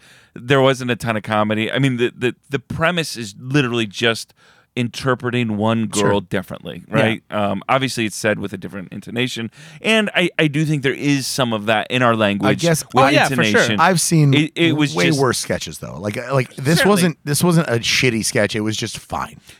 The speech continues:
Speaker 1: Pre-tapes. Uh,
Speaker 3: Oh.
Speaker 1: let's go to Please Don't Destroy Wellness, written by Martin Herlihy, John Higgins, Ben Marshall. Three boys talk about things that they do to stay healthy, um, including what I do, intermittent sleeping. <laughs>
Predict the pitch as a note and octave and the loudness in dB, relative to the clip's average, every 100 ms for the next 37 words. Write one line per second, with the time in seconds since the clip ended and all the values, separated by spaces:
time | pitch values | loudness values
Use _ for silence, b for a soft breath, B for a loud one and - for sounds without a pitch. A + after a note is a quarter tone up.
0 | - D#3+ D3+ D#3+ D3 B2 - - - B2 | -6 -2 -2 2 0 0 -6 -12 -6 0
1 | A#2 A#2 A2+ A2+ A2 G#2 F2+ A#1+ A#2 - | 2 2 2 0 -2 -4 -8 -12 -8 -4
2 | B2 - C#3 C#3 A#2+ A2+ - C3+ B2 A2+ | -4 -2 -6 -6 -8 -10 -4 0 0 -2
3 | A2+ C3 C#3+ C#3+ D3 - A#2 A#2+ A#2 A#2 | 0 0 0 -4 -10 -10 -6 -4 -2 -2
4 | G#2+ A#2 C3+ C3 C3 A#2+ A2 A#2 A#2 A2 | -2 -4 -4 -4 -6 -6 -6 -6 -8 -6
5 | G#2 G#2+ A#2 B2+ C3 A#2 b b b - | -6 -2 -2 -2 -6 -8 b b b -6
6 | F#3 E3+ E3+ E3 E3+ D#3+ D#3 D3 D#3+ D#3 | -4 0 0 0 -2 -2 -4 -4 -4 -6
7 | D#3 C#3 C3 C#3 C#3+ D3 - - A2+ - | -4 -4 -4 -2 -2 -4 -8 -14 -12 -6
8 | B2 B2+ B2+ B2 - b b - A#2+ A2+ | 0 2 2 0 -6 b b -8 -2 0
9 | G#2 F2 G2 F#2 A1 A#2+ _ _ _ _ | -2 -6 -6 -6 -12 -18 _ _ _ _
10 | _ _ _ - F#2+ F#2 G2+ - D3 C#3+ | _ _ _ -10 -8 -6 -8 -4 -2 0
11 | C#3 C3 A#2+ B2+ D#3 D#3 A#2 A2 - B2+ | -2 -2 0 2 2 0 0 0 -2 -6
12 | A#2+ A#2 A2 A2 A2+ G#2+ - G#2+ G2 B1 | -4 -6 -6 -8 -10 -14 -10 -8 -8 -10
13 | - G2+ | -14 -14